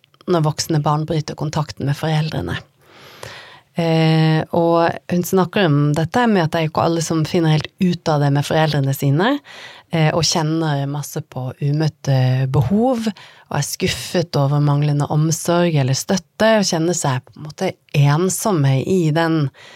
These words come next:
relasjonen da. Eh, som i mange sammenhenger, tenker jeg, også romantiseres, både i bøker og i populærkultur, og man får liksom en sånn ønske om at foreldrene skal være der og støtte og validere, og så skal de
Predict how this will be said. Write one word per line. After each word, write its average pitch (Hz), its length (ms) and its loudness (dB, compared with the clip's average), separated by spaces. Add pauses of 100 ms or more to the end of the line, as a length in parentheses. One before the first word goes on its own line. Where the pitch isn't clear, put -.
(280)
relasjonen 165 840 0
da. 165 100 4 (800)
Eh, 165 680 -8
som 214 260 -2
i 285 80 0
mange 302 260 2
sammenhenger, 202 640 0
tenker 185 300 0
jeg, 165 260 4
også 160 280 0 (180)
romantiseres, 208 1160 2
både 262 240 2
i 233 60 -6
bøker 190 560 2
og - 20 -4
i 160 140 -8
populærkultur, 156 960 0
og 151 80 2
man 160 100 -2
får 170 240 0
liksom 165 220 0
en 156 80 -2
sånn 165 240 2 (580)
ønske 185 560 0
om 160 140 2
at 143 100 -2
foreldrene 160 480 2
skal 160 220 -4
være 160 420 2
der 143 240 4
og 143 80 2
støtte - 460 -4
og 156 80 -4
validere, 160 720 2
og 139 100 2
så 170 160 0
skal 160 160 -4
de 156 80 -2